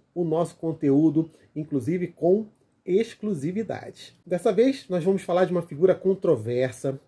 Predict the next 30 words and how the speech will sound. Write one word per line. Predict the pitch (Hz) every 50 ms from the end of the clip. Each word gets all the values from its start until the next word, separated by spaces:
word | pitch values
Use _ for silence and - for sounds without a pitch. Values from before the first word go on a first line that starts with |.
| _ _
polêmica, | - 240 220 180 139 123 131 127 127 131 127 120 - 127 123 - _ _ _ _
talentosa, | 302 294 285 254 196 147 120 107 - - 123 123 123 127 117 107 123 131 139 - _ _ _
dona | 135 131 247 285 302 269 247
de | 196 233
um | 240
carisma | 226 - 214 170 156 156 175 220 220 226 220 - - _ _
único. | - 269 302 294 196 143 - - - - _
Era | - 254 277
só | 254 - - 330 359
de | 302
subir | - - 277 247 294
no | 285 320 330
palco | - - - 226 233 269 269 269 - 311 302 - _ _ _ _ _
que | 311
o | 311 311
público | - - 226 247 247 254 - 220
ficava | - - _ - 190 196 190 202
hipnotizado. | 202 - _ 180 170 185 185 185 - 175 123 - - 113 110 - - -
A | -
gente | 190 269 269
tá | - 277
falando | 262 - 226 190 214 233 240 247 254 - - _ _ _
de | - - 214 220
Wilson | 208 180 165 170 208 269 294 302 294 - - 269 240 214
Simonal | - - 262 269 262 240 196 175 175 190 202 202
de | 190 262
Castro, | - _ _ - 165 160 147 - - - - - - - -
o | 214 277
eterno | 262 262 - _ _ - 226 233 233 226 214 196
Simona. | - - - - 277 294 240 185 160 147 131 117 107 101